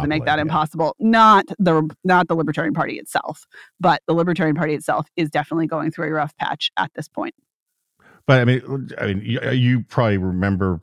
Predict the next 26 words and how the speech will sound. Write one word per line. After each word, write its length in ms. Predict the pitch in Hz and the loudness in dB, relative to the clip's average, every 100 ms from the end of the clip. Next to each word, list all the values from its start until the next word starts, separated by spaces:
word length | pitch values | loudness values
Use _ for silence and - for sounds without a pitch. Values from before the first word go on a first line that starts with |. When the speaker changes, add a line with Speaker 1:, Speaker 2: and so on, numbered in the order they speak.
| - | -4
Speaker 2:
this 180 | 90 | -4
history 320 | - 95 - 90 | -2 -4 -4 -2
better 240 | 90 85 | 0 -2
than 120 | 85 | -2
I 160 | 87 87 | -2 -2
do, 180 | 85 80 | -2 -4
but, 240 | 85 - | -6 -6
like, 220 | 92 78 - _ | -6 -6 -10 _
listeners 340 | 110 95 95 | -4 -2 -4
should 140 | - 92 | -6 -8
just 160 | 85 | -4
know 240 | 113 104 87 | 0 0 0
that, 200 | 85 82 | -4 -4
like, 180 | 90 - _ _ _ _ _ _ | -6 -6 _ _ _ _ _ _
I 60 | - | -4
believe 320 | 85 127 139 | -2 0 2
Reason 380 | 101 113 113 107 | 4 4 6 4
and 160 | 92 80 | 2 2
Cato 300 | 127 107 92 | 4 4 4
used 240 | 95 101 | 2 0
to 80 | 90 | 2
have 280 | 92 87 82 | 2 2 -2
a 140 | 85 | -4
fairly 280 | 85 110 98 | -4 -4 -4
close 360 | - 101 92 | 0 0 0
relationship 540 | 98 113 110 98 95 | 0 0 0 -2 -2